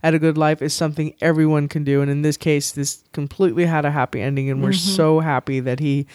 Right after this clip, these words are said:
Speaker 1: has a new home.
Speaker 2: Yay, Allison.
Speaker 1: Yay. <laughs> All right, let's get into the recipe of the week.
Speaker 2: Okay, so now this is not a favorite of yours, I know.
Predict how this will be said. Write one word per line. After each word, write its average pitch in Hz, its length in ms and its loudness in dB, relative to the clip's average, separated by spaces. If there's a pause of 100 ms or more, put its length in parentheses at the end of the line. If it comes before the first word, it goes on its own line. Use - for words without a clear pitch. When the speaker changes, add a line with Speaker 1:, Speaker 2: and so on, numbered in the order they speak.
(180)
Speaker 1:
has 147 300 2
a 135 60 0
new 131 160 -2
home. 120 400 -6
Speaker 2:
Yay, 254 300 4
Allison. 175 420 0
Speaker 1:
Yay. 254 720 -4 (320)
<laughs> - 340 -12
All 392 100 0
right, 302 240 0 (260)
let's 190 200 -2
get 208 120 0
into 196 200 0
the 185 80 2
recipe 170 340 0
of 151 40 0
the 135 60 -4
week. - 160 -8 (260)
Speaker 2:
Okay, 208 540 0
so 202 160 -2
now 202 180 2
this 240 220 -4
is 320 140 -4
not 226 460 2
a 208 140 -2
favorite 190 580 0
of 170 140 0
yours, 156 360 2
I 151 100 -2
know. - 380 -6